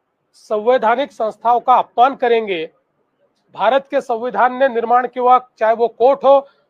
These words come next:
चाहे वो इलेक्शन कमीशन हो, चाहे वो आरबीआई हो, चाहे कोई भी संस्था हो, हर संस्था का आप अपमान करोगे और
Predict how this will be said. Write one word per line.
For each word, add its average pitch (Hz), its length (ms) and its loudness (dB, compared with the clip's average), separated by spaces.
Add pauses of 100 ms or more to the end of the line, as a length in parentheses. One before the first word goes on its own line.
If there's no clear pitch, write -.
(100)
चाहे 220 140 2
वो 214 120 -2
इलेक्शन 247 360 -4
कमीशन 262 420 -4
हो, 269 240 2 (220)
चाहे 202 140 -2
वो 196 140 -4
आरबीआई 202 500 2
हो, 262 300 4 (220)
चाहे 269 140 0
कोई 277 260 -2
भी 330 120 -2
संस्था 262 380 0
हो, 196 260 2 (400)
हर 285 140 4
संस्था 247 440 -4
का 247 160 -2
आप 247 160 0
अपमान 233 360 -2
करोगे 202 500 -4 (500)
और 269 380 4